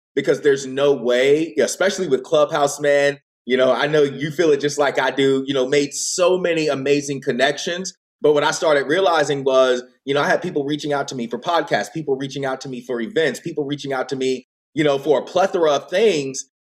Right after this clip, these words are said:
you know, but also had people reaching out to me for coaching and programs. And I said, "You know what? It's time for me to get on the ball, but I can't do it by myself."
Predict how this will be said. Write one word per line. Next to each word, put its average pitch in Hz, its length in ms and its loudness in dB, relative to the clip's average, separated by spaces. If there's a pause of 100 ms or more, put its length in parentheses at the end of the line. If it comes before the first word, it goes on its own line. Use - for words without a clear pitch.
you 156 120 -6
know, 156 160 4
but 147 520 0
also 180 220 2
had 180 120 6
people 190 240 -4
reaching 180 240 -4
out 180 120 0
to 208 80 -2
me 180 120 -8
for 156 120 -6
coaching 190 480 -2
and 123 120 -8
programs. 147 520 0
And 143 80 -4
I 143 40 -4
said, 139 180 -6
"You 151 80 -6
know 156 100 0
what? 156 220 2 (280)
It's 135 120 -2
time 165 200 0
for 165 80 -6
me 160 100 -2
to 147 80 0
get 139 120 2
on 127 120 -2
the 117 60 -4
ball, 151 280 2
but 120 140 -4
I 123 60 -8
can't 135 300 -4
do 135 160 2
it 117 60 2
by 107 120 2
myself." 95 580 -2